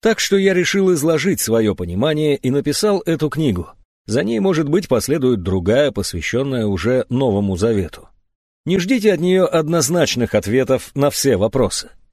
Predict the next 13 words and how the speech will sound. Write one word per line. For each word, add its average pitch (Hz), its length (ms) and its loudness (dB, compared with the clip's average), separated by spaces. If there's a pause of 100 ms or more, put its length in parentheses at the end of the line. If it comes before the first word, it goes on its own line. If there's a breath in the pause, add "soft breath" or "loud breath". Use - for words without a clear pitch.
(240)
Я 120 240 2
просто 220 380 2
хотел 202 340 2
поделиться 180 540 0
своим 117 400 0
опытом 143 400 0
чтения 113 440 0
библейских 110 580 0
текстов - 500 -2
и 151 100 0
размышлений 151 640 0
над 85 200 -8
ними, 151 360 2